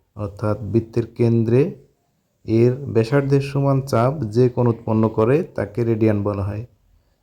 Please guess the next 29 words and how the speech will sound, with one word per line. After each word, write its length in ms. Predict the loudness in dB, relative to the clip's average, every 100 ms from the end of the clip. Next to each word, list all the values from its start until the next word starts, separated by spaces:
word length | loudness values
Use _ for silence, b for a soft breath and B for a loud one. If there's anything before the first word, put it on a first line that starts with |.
| _
এখানে 560 | -8 -2 0 2 0 -4
এস 280 | 2 2 2
হচ্ছে 280 | -2 -2 -6
চাপের 520 | 0 0 2 0 2
দৈর্ঘ্য, 520 | 2 2 2 0 -2 -8
আর 240 | -2 0 2
হচ্ছে 520 | 0 -4 -4 -2 -2
বৃত্তের 480 | -6 -8 -4 -4 0
ব্যাসার্ধ 400 | 0 0 0 2
এবং 340 | 4 4 0 -4
থিটা 260 | -4 0 0
হচ্ছে 360 | -2 -2 0
রেডিয়ান 420 | 2 2 2 0 0
কোণে, 300 | -2 0 -2 -4 B B B B B _ 2
রেডিয়ান 340 | 4 4 4
এককে 400 | 2 -2 -6 -8
কোণের 420 | -4 -2 0 0
মান, 420 | 0 0 -2 -6 -12 _ _ _ _ _
এস 160 | -2 -2
সমান 400 | -4 0 0 2
আর 200 | 0 0
থিটা। 400 | -4 -10 -10 -10 _ _ _ _ _ _ _ _
তো 280 | 2 2 2
আমরা 220 | 0 2
জানি 260 | 2 2 2
এবার 280 | 2 2 2
এক 260 | 0 2
ডিগ্রি 220 | -2 -4
সমান 440 | -4 -2 0 0